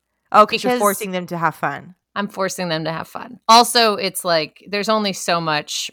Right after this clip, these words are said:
Speaker 2: my kids can watch before chaos ensues. And so if I wait till the end, it's like, now everyone is quiet for the last stretch when I am tired.
Speaker 1: Wow.
Speaker 2: Versus in the beginning,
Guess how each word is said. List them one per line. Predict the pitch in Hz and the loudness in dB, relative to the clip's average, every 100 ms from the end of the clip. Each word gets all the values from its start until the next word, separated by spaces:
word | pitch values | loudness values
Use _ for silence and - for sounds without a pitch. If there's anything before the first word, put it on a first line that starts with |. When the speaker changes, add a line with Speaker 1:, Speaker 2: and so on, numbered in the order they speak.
| 160 | -10
Speaker 2:
my | 151 | -10
kids | - 143 - | -8 -10 -8
can | 165 151 | -10 -6
watch | 131 139 175 - | -2 -2 -4 -8
before | 160 - 156 147 139 139 143 _ | -14 -12 -6 -4 -2 -4 -8 _
chaos | - 147 151 160 - | -10 -6 -6 -8 -8
ensues. | 190 185 208 214 214 214 | -12 -10 -8 -6 -8 -10
And | 180 156 | -12 -12
so | - 165 | -6 -4
if | 156 | -2
I | 156 | -4
wait | 151 175 175 | -2 -6 -6
till | 165 | -12
the | 160 - | -12 -10
end, | 233 226 180 160 - _ _ _ - | -4 -4 -4 -8 -14 _ _ _ -8
it's | 170 - | -6 -4
like, | 160 143 165 | -6 -6 -4
now | 160 170 | 0 2
everyone | 170 170 156 147 | 2 0 -4 -4
is | 139 | -4
quiet | - - 151 147 147 - - | -6 2 4 4 2 -6 -10
for | 147 | -8
the | 143 | -8
last | 147 147 160 - | -6 -6 -6 -8
stretch | - - 165 147 143 - - | -8 -6 -2 -2 -2 -10 -10
when | 147 147 | -10 -10
I | 160 165 | -8 -6
am | 175 170 | -6 -8
tired. | - - - - - - _ _ | -10 -10 -10 -12 -14 -18 _ _
Speaker 1:
Wow. | 175 | -8
Speaker 2:
Versus | 180 180 131 165 151 147 - - - _ - | -4 -2 -2 -2 -6 -6 -8 -10 -14 _ -12
in | 165 | -10
the | 156 | -10
beginning, | 156 202 240 190 160 156 | -6 0 0 0 -4 -6